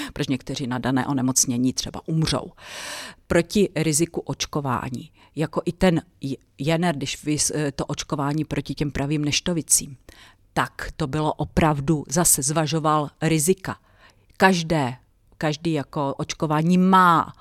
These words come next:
ale to procento je, nebo to jsou promilové záležitosti. Opravdu, eh, tak, tak nízké proti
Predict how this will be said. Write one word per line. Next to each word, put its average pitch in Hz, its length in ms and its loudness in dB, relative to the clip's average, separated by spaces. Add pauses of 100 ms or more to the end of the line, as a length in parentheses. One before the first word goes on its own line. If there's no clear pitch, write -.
(140)
ale 165 140 4
to 185 120 0
procento 185 480 0
je, 175 140 4 (260)
nebo 175 140 4
to 175 120 2
jsou 196 140 2
promilové 185 760 4
záležitosti. 143 1040 -2 (500)
Opravdu, 170 720 2
eh, - 360 -8 (800)
tak, - 240 0 (100)
tak - 180 0
nízké 180 520 2
proti 170 400 0